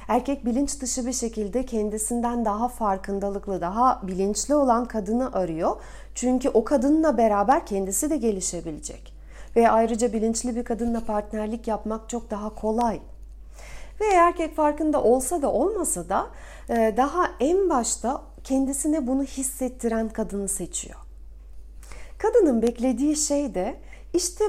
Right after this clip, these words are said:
bu en başta erkeğin kendisine duyduğu hayranlığın ilişki boyunca sürmesi. Kadın ve erkek ilk karşılaştıkları zaman önce çok temiz bir şekilde algılarlar birbirini.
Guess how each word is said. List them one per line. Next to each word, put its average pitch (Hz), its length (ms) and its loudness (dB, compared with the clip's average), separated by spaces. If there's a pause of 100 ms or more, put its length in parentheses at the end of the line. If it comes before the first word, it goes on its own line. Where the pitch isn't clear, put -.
bu 269 240 0
en 339 260 4
başta 226 420 0
erkeğin 262 340 -2
kendisine 233 680 -2
duyduğu 196 400 -2
hayranlığın 208 840 -4 (280)
ilişki 269 560 -2
boyunca 196 480 -2
sürmesi. - 580 -8 (520)
Kadın 285 300 6
ve 269 40 8
erkek 247 380 4
ilk 262 180 -4
karşılaştıkları 226 920 0
zaman 254 360 0 (260)
önce 349 360 4
çok 349 300 0
temiz 277 420 4
bir 254 60 0
şekilde 226 480 0
algılarlar 170 840 -2
birbirini. 147 480 -8